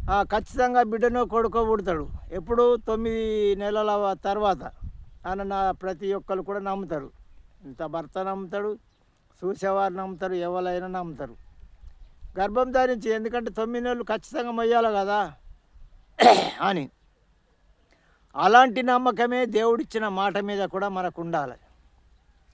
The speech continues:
మరి ఆ మాట మీద అలాంటి నమ్మకంతోని ఇస్తానన్నాడు, ఖచ్చితంగా ఇస్తాడు. దాని సమయం వచ్చినప్పుడు, ఆ సమయం దేవునికే తెలుసు, మనకు తెలియదు, మనకు చెప్పడు.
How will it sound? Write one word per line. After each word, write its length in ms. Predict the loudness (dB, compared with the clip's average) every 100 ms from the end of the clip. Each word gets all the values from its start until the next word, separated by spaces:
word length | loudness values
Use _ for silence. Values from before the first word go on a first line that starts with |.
| _ -20 -20 _ _ _ -20 -20 -20 -6
మరి 260 | -2 0 0
ఆ 260 | 2 0
మాట 300 | 2 2 2
మీద 220 | 2 4
అలాంటి 440 | 4 4 2 0 -2
నమ్మకంతోని 920 | 0 2 2 4 4 6 4 4 -4
ఇస్తానన్నాడు, 600 | -4 2 4 2 0 0
ఖచ్చితంగా 520 | 0 -4 -4 -4 -2
ఇస్తాడు. 460 | -2 0 0 2 0
దాని 240 | -2 -6
సమయం 440 | -2 -2 -2 -4 -4
వచ్చినప్పుడు, 640 | -6 -6 -4 -4 -6 -6 -12 -16 -16 -16 -14 -6
ఆ 100 | -6
సమయం 520 | -2 -2 -2 -4 -4
దేవునికే 440 | -4 -4 -4 -4
తెలుసు, 340 | -4 -4 -8 -12
మనకు 360 | -10 -8 -8
తెలియదు, 380 | -8 -8 -8 -10
మనకు 320 | -12 -14 -10
చెప్పడు. 380 | -8 -4 -4 -4